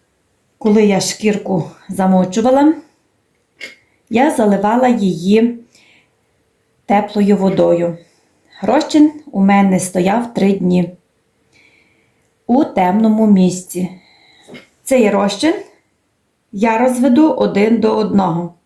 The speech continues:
Ще раз переціджу гарно, щоб мені не плавали ніякі від бананової шкірки мусоринки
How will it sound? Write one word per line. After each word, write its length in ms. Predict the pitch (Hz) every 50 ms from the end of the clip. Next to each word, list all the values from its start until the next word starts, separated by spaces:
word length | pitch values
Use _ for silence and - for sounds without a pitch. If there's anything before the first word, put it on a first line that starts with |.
| _ _ _ _ _ _ _ _ _ _ _ _ _ _ _ _ _ _ _ _ _ _ _ _ _ _ _ _ _ _ - -
Ще 180 | - 277 262 240
раз 280 | 208 190 185 - - - - _ -
переціджу 840 | - 254 254 254 240 - - - 208 185 175 160 175 208 240 240 233 - - _ _
гарно, 680 | - 254 269 254 247 247 247 254 269 285 - - - - _ _ _ _ _ - _ _
щоб 260 | - - 247 240 240
мені 300 | 240 240 240 240 254 262
не 140 | 254 240 254
плавали 680 | 254 247 247 254 247 226 208 214 214 208 208 208 208 -
ніякі 680 | 208 233 240 247 240 226 196 180 185 185 - 214 196 - - - _ _ _ _ _ _ _ _ _ _ _ _ _ _ _ -
від 420 | 220 202 233 220 - - - - 185
бананової 720 | 214 220 220 214 202 196 196 196 190 196 196 196 196 185
шкірки 720 | - - - - - - 107 98 - - - - 180 156 - - - _ _ _ _ _ _ _ _ _ _ _ _ _ _ _ _ _ _ _ _ _ _ _ -
мусоринки 840 | 202 208 - - 233 214 202 175 151 156 160 - - 226 254 -